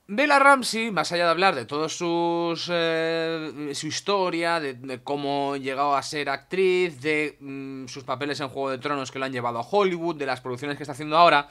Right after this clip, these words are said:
ha hablado de, de The Last of Us. Aquí, por ejemplo, dicen que, ah, y aún con dieciocho años ha, se ha convertido en, eh, pues, en una importante actriz, ¿no? Con, con créditos, con participaciones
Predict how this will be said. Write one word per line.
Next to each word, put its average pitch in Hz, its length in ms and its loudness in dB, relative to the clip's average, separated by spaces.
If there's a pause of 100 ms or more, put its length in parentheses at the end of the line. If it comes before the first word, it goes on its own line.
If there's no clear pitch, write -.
(420)
ha 247 160 12
hablado 165 500 6 (520)
de, 143 760 2
de 139 220 -2
The 131 80 2
Last 127 180 0
of 104 140 -12
Us. 85 240 -10
Aquí, 131 720 -2 (260)
por 117 100 -8
ejemplo, 139 260 -4
dicen 143 320 -4
que, 143 540 -2
ah, 113 680 -6
y 131 300 -6
aún 165 320 -2
con 147 160 -6
dieciocho 139 680 -2
años 170 540 0
ha, 139 420 0
se 135 120 -8
ha 135 200 -4
convertido 147 720 -2
en, 135 300 -6 (260)
eh, 110 240 -8
pues, 104 260 -12
en 101 280 -8
una 110 300 -12
importante 127 480 -4
actriz, 127 320 0
¿no? 165 260 -4
Con, 113 320 -10
con 107 720 -14
créditos, 135 520 -4
con 107 220 -10
participaciones 117 680 -8